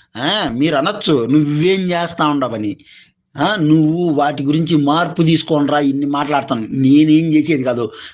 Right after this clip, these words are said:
మీరు మీ పూర్వీకులు, మీ బాపనోళ్ళు చేసిన పెంట పనుల వల్ల ఇప్పటికి కూడా సమాజంలో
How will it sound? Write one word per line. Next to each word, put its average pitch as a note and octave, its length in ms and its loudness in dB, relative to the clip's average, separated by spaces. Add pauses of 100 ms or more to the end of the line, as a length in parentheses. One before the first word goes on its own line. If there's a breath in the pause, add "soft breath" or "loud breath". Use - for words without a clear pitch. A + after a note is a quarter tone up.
(120 loud breath)
మీరు D#3+ 500 4
మీ D3+ 260 4
పూర్వీకులు, F3 880 2
మీ C#3 240 2
బాపనోళ్ళు D3 760 0
చేసిన E3+ 600 -2 (580 loud breath)
పెంట F#3 280 -6
పనుల E3+ 380 0
వల్ల D#3 600 -2
ఇప్పటికి D#3 760 -2
కూడా D#3+ 300 2
సమాజంలో D3+ 1160 -2